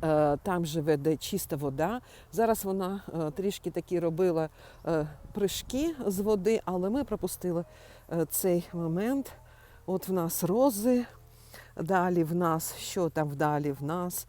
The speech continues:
Гортензія, якщо я не помиляюсь. Е, тут дерева посаджені. Ну,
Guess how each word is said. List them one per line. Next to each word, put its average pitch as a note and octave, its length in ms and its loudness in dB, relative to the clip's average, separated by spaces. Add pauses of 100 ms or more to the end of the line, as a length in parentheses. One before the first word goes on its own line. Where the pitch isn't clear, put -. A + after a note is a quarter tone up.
(340)
Гортензія, F3+ 1600 0 (100)
якщо G#3+ 320 -6
я G#3+ 240 -2
не G#3 200 -4
помиляюсь. G#3 1120 -4 (560)
Е, F3+ 240 0
тут F3 280 0
дерева A#3+ 520 2
посаджені. F#3 760 -4
Ну, B3 240 -2